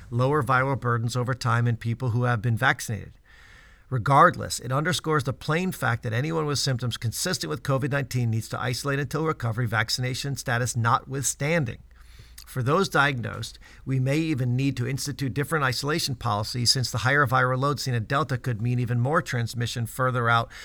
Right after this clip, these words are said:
from the onset of symptoms. Already, the C D C has rec-, recommended that vaccinated people exposed to covid nineteen should get tested afterward.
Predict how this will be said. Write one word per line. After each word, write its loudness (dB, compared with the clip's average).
from 2
the 4
onset 2
of 0
symptoms. -2
Already, 4
the 0
C -2
D 0
C -2
has -2
rec-, -2
recommended 2
that 0
vaccinated -2
people -2
exposed -2
to -6
covid 0
nineteen 0
should -6
get -6
tested -4
afterward. -4